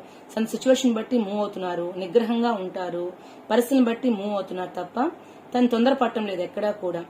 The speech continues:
తెలివిగా ఆచితూచి అడుగు వేస్తున్నారు. In case మీతో ఏదైనా మీరు, ఆ, ఒక ముఖ్యమైన విషయం చెప్పినప్పుడు, ఒకవేళ మీతో మాట్లాడినప్పుడు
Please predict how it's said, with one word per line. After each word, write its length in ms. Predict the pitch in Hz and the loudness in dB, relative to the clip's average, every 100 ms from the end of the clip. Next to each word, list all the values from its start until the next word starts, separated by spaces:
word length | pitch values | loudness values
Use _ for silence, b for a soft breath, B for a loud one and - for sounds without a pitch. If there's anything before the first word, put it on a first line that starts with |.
| - - | -8 -2
తెలివిగా 480 | 220 233 226 240 247 | 0 2 2 2 2
ఆచితూచి 540 | 196 208 - 214 220 | 0 -4 -6 -6 -4
అడుగు 240 | 185 202 | -4 -6
వేస్తున్నారు. 540 | 180 175 - 170 165 170 B B - | -6 -8 -8 -6 -6 -8 B B -4
In 140 | 240 277 | 2 2
case 380 | 277 262 254 220 | 4 4 4 0
మీతో 260 | 233 247 | 2 4
ఏదైనా 300 | 233 214 226 | 4 4 0
మీరు, 540 | 233 214 202 196 185 180 - | 0 0 -2 -4 -6 -8 -8
ఆ, 60 | |
ఒక 320 | 180 185 185 185 | -6 -4 -4 -4
ముఖ్యమైన 380 | 185 185 233 | -4 -4 -4
విషయం 200 | 220 202 202 | -2 -6 -8
చెప్పినప్పుడు, 500 | 208 - 202 190 185 - | -8 -6 -8 -6 -8 -6
ఒకవేళ 300 | 196 196 214 | -8 -4 -4
మీతో 200 | 208 185 | -6 -6
మాట్లాడినప్పుడు 840 | 180 185 190 214 190 180 185 190 | -6 -4 -4 -4 -6 -8 -6 -6